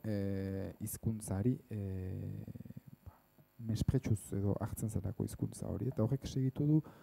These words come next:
beste, eh, ehun urtez, eh, filosofia horrek, ez? Gerla izan da katalizatzaile bat, azeleragailu bat, eh, eh, memento guztiz bortitz bat, eh, hori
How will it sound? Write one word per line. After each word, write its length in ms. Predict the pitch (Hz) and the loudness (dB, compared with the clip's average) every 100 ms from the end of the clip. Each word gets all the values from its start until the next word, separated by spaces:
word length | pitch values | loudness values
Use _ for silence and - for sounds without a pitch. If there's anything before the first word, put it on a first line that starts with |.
| - - | -20 -4
beste, 460 | 139 107 - 147 147 - | -2 0 8 8 8 2
eh, 680 | 113 107 101 101 98 95 - | 4 4 4 4 4 2 2
ehun 260 | 113 117 127 | 6 6 6
urtez, 600 | 104 - - 107 - - | 2 0 4 4 4 -4
eh, 220 | 101 98 | -2 0
filosofia 680 | - 104 107 104 95 107 98 | 0 6 6 6 0 2 2
horrek, 340 | 98 98 - | 2 -2 -2
ez? 200 | 135 - - - - - - - | -4 -4 -10 -20 -20 -20 -20 -4
Gerla 260 | 123 120 139 | 4 8 10
izan 280 | 139 131 131 | 10 8 10
da 160 | 135 | 8
katalizatzaile 1000 | 135 110 117 117 113 113 - 110 107 104 104 | 10 8 8 8 8 6 8 6 8 8 10
bat, 240 | 131 127 | 10 10
azeleragailu 920 | 107 - 120 110 110 107 104 107 101 | 6 6 8 8 8 6 6 6 8
bat, 320 | 107 127 123 104 | 10 10 8 2
eh, 600 | 101 101 98 98 98 95 - - - - - - | 0 0 0 0 0 -4 -8 -18 -20 -20 -16 -10
eh, 300 | - 98 71 | -8 -6 -6
memento 600 | 110 110 107 107 120 117 | 0 2 4 10 12 12
guztiz 420 | 120 123 - 123 117 | 10 6 6 2 6
bortitz 500 | 120 - - 131 123 | 6 6 4 4 10
bat, 340 | 131 127 - - | 10 10 6 -2
eh, 240 | 120 113 113 | 0 2 2
hori 840 | 117 120 123 120 117 117 117 113 | 4 4 6 6 6 4 4 4